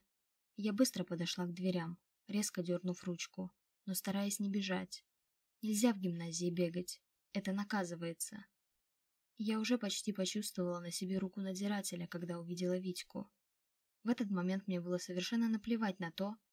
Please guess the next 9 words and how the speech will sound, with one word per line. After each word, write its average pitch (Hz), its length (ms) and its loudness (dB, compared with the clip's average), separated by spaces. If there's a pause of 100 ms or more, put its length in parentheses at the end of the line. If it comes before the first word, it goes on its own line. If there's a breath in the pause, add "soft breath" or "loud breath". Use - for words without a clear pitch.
(140)
почему 226 340 4
парень 180 320 2
остался 175 500 -2
у 185 120 2
аудитории. 180 800 0 (360)
Он 208 160 6
был 175 140 4
моим 170 240 -2
спасителем. 180 720 -2